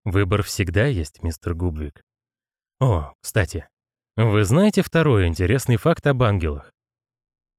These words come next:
"Каких ангелах?" спросил злой, избитый с толку Мокрест. "О, Господи, люди так невнимательны",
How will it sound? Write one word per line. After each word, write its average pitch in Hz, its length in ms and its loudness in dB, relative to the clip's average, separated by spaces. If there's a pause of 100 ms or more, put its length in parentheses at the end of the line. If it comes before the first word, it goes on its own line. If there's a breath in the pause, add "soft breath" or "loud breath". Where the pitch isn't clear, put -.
(160)
"Каких 127 480 0
ангелах?" 95 520 0 (400)
спросил 95 440 0
злой, 98 380 2
избитый 90 360 -2
с - 80 -4
толку 107 300 0
Мокрест. 90 440 -2 (1000)
"О, 147 160 4
Господи, 82 600 -4 (260)
люди 120 300 2
так - 260 0
невнимательны", 95 840 2